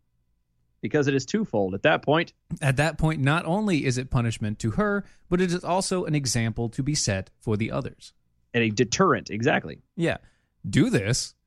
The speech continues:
Speaker 2: this will happen.
Speaker 1: Or at least learn not to do it her way.
Speaker 2: <laughs> Don't do it the way that
Speaker 1: <laughs>
Speaker 2: she did it.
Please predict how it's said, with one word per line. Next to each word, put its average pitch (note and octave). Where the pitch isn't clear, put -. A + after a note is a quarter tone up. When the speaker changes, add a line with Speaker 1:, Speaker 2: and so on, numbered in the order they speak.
Speaker 2:
this G#2+
will D#3+
happen. G#3
Speaker 1:
Or A2+
at F#2
least A2+
learn A2+
not A2
to G2
do A2
it -
her G#2
way. A#2+
Speaker 2:
<laughs> C3+
Don't F3
do G3+
it F#3
the E3+
way E3+
that E3
Speaker 1:
<laughs> -
Speaker 2:
she D#3+
did A#2+
it. -